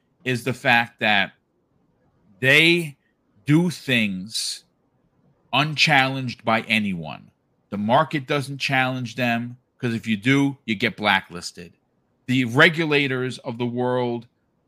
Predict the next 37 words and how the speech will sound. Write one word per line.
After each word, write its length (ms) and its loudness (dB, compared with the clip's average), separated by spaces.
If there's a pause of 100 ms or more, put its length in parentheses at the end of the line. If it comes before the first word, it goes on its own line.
(160)
do, 180 -2
have 280 0
never 340 4
challenged 600 -2
them. 180 -12 (460)
I, 280 0
I, 200 -4
they're, 320 2
they're, 240 0
folks, 420 -6 (220)
uh, 80 -8
remember, 520 -2
we're 180 0
still 260 -4
on 160 -4
the 60 -8
cusp 420 -4
of 100 -8
Sony 680 -6 (340)
being 400 2
ordered 720 -2 (440)
to 100 -2
pre-, 240 -2 (240)
uh, 140 -2
to 180 -6
present 640 -2
to 160 -8
the, 480 -4
the 140 -4
judge 680 -2
of 220 -4
the 160 0
F 160 -2
T 200 -6
C, 480 -4 (840)
uh, 180 0
case, 640 0